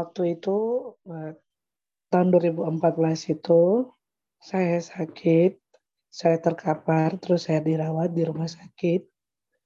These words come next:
Dan di situ baru ketahuan status saya pada tahun dua ribu empat belas di rumah sakit, rumah sa-, eh, di rumah sakit Haulusi, Ambon. Dan tahun dua ribu lima belas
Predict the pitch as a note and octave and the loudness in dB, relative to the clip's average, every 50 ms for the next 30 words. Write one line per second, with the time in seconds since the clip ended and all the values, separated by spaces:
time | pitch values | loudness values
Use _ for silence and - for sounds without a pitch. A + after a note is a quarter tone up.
0 | _ _ _ _ _ _ _ _ _ - F#3 E3 E3+ F3 F3 D#3+ D#3 D#3 D#3 - | _ _ _ _ _ _ _ _ _ -8 -6 -4 -2 -2 -2 -2 -4 -6 -4 -4
1 | - E3+ E3+ - F#3 G3+ B3 C4 B3 G3 E3 E3 F3 E3+ - F3 E3 - F3 E3 | -4 -4 -2 0 2 2 2 2 0 -2 -4 -4 -4 -4 -4 -4 -2 0 0 0
2 | D#3 F3 E3 E3+ E3+ - - _ F3 - - F3 E3 - E3+ E3 E3 E3+ E3+ - | 2 2 2 2 0 -4 -8 _ -12 -6 -6 -6 -6 -4 -4 -2 -2 -4 -4 -6
3 | F3 D#3 E3+ E3 E3+ - E3 E3 F3 F#3 E3 D#3 D3+ E3 D#3+ D3+ F3 E3 D#3+ D#3+ | -6 -6 -6 -6 -4 -4 -2 -2 0 0 -2 -2 -2 -4 -2 0 0 0 2 0
4 | E3+ E3 - E3 D#3+ D#3 D#3 D#3 - - _ _ - - - - - _ _ F3 | -2 -2 -2 -2 -2 -2 -2 -4 -8 -14 _ _ -20 -18 -18 -18 -20 _ _ 4
5 | F#3+ F#3+ F3 E3+ D#3 F3 E3+ D#3+ - F3 E3+ E3 - - G#3 G#3 G#3+ - F#3+ F3 | 4 6 6 4 2 2 0 0 0 0 -2 0 2 2 2 2 2 -2 -2 0
6 | E3+ E3 D#3+ D#3+ D#3+ D#3+ - - F3 G3 - - F#3 F3 D#3+ D#3 E3+ E3+ E3 E3 | 0 2 2 0 0 -2 -4 -6 -8 -8 -4 -2 -2 -2 0 2 4 4 4 4
7 | D#3+ E3 E3 - - F3 - F#3 - - D#3+ F3 E3 D#3+ D#3+ E3+ - - E3+ D3 | 2 2 0 -2 -6 -6 -6 -6 -4 0 2 2 2 2 0 -4 -6 -8 -10 -12
8 | C3 - - _ _ - - _ _ _ _ _ _ _ - E3+ E3+ E3 D#3+ D#3+ | -12 -14 -20 _ _ -20 -20 _ _ _ _ _ _ _ -6 -4 0 2 2 2
9 | D3 C#3+ C#3+ - _ _ _ _ _ _ - F3+ F3 F3+ E3+ E3 E3+ E3+ F3 E3+ | 2 -2 -8 -16 _ _ _ _ _ _ -2 0 0 0 2 2 2 2 4 4
10 | E3+ E3+ E3 E3+ D#3 D#3 E3 E3 E3 D#3+ D#3+ E3 E3 E3 E3+ D#3+ D#3+ D#3+ E3 E3 | 4 4 4 2 -2 -2 -2 -2 -2 -2 -2 -4 -4 -4 -4 -2 -2 -2 -2 -2
11 | F3 G3+ - | -4 -4 -6